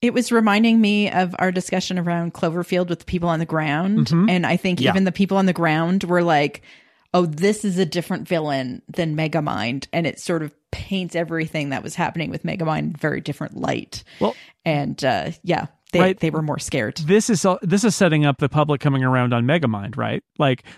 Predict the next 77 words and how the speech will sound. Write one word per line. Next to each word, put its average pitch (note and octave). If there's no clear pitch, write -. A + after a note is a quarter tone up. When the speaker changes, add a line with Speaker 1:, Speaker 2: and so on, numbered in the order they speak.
Speaker 2:
this F3+
is, F3+
Speaker 1:
Right. D#3+
Mm-hmm. E3
Speaker 2:
this F3
is D3
once G3
you G#3
see F#3+
how E3
bad D3+
Titan F#3
is, C#3
you C#3+
realize C#3
Megamind C#3+
was B2+
really C#3+
not B2+
that A#2
Speaker 1:
Aw, G#3+
Speaker 2:
bad. D3
Speaker 1:
he's -
just -
cute -
bad. C#3+
Speaker 2:
And F3
Speaker 3:
Me-, E3+
Speaker 2:
then E3
Speaker 3:
Megamind F#3
was, E3+
was D#3
clever G#3+
and C3+
fun, A3
and C#3
he D3+
liked D3+
capers, E3
and B2+
he C#3
did C#3+
Speaker 2:
Yeah. G3
Speaker 3:
this, G3+
and D3
he C#3
did B2
Speaker 2:
So F3
Speaker 3:
that. E3
Speaker 2:
that's A#3
Speaker 3:
He B3+
Speaker 2:
the G3+
Speaker 3:
didn't A3
try G#3
to G#3+
Speaker 2:
beginning G3+
of E3
Speaker 3:
kill D3
Speaker 2:
the, E3
Speaker 3:
anyone. -
Speaker 2:
of D#3+
the F3
image E3+
rehab B2+
of A#2
Megamind. C3
And B2+
then B2+
step D3+
two A3
is C#3
you G3+
Speaker 3:
Yeah. -
Speaker 2:
defeat E3+
the -
bad E3
guy, A#2